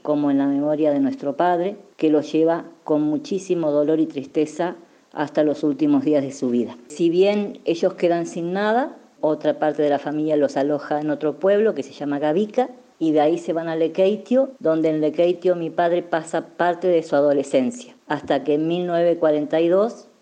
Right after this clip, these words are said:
mis abuelos deciden venir a la Argentina. Cuando vienen a la Argentina,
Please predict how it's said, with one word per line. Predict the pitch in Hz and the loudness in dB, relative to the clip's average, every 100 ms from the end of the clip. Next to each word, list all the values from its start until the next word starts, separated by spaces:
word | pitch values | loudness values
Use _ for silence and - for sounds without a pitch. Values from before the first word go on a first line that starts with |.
| _ | _
mis | 151 156 - | -6 -4 0
abuelos | 147 156 175 180 196 - - | 0 4 4 4 2 -2 -6
deciden | 147 135 175 165 165 | -4 -2 2 2 2
venir | 151 151 151 | 2 2 2
a | |
la | 143 | 2
Argentina. | 135 135 131 135 120 - - _ _ | 0 2 2 2 0 -2 -14 _ _
Cuando | - 160 156 | 0 2 4
vienen | 156 175 180 | 4 4 2
a | 175 | 0
la | 165 | 2
Argentina, | 165 - 185 190 247 247 262 277 | 0 0 -2 0 2 4 4 2